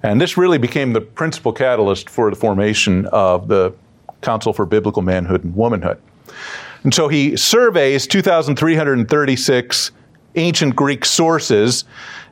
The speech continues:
Uh, he's using, uh, the T L G database, this, the Th-, Thesaurus Linguae Graeca, which is a massive database of Greek literature which continues to grow.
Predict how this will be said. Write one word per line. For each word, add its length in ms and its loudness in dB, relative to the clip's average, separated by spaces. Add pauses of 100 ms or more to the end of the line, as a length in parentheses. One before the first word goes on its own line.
Uh, 340 2
he's 220 -2
using, 500 0
uh, 120 2
the 120 -6
T 240 2
L 140 2
G 260 0
database, 640 2
this, 220 -4
the 200 -6
Th-, 340 -4
Thesaurus 540 0
Linguae 640 2 (140)
Graeca, 600 0 (160)
which 180 -2
is 140 0
a 40 2
massive 440 -2
database 680 0
of 200 -4 (120)
Greek 300 -4
literature 460 0
which 200 -10
continues 400 -6
to 80 -20
grow. 500 0